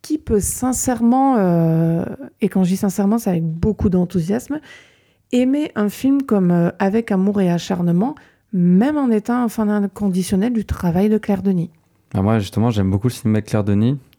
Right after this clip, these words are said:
Speaker 2: Euh, je trouve qu'il est traversé par une forme de mystère, qui en fait un cinéma du, du désir et de la sensation, euh, dénuée de, de psychologie, comme je disais,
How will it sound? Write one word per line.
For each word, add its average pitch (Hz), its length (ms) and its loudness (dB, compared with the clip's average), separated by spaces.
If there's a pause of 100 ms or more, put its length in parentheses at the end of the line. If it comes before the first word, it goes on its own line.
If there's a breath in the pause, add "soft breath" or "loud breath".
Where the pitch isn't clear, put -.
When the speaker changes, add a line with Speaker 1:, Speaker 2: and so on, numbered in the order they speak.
(160)
Speaker 2:
Euh, 90 240 0
je 87 80 -4
trouve 101 160 -12
qu'il - 120 -6
est - 40 -6
traversé 92 340 -4
par 98 140 -2
une 92 60 -4
forme 95 180 -6
de 90 80 -2
mystère, 110 460 -2
qui - 80 -8
en 90 40 -6
fait 98 120 -6
un 90 60 -2
cinéma 95 340 -2
du, 87 280 -6
du 90 120 -8
désir 95 340 -4
et 92 60 -4
de 87 40 -6
la 85 80 -4
sensation, 98 640 -4
euh, 87 100 2
dénuée 92 340 2
de, 90 160 -2
de - 720 -12
psychologie, 98 400 -6
comme 101 120 -2
je 90 40 -6
disais, 104 340 -4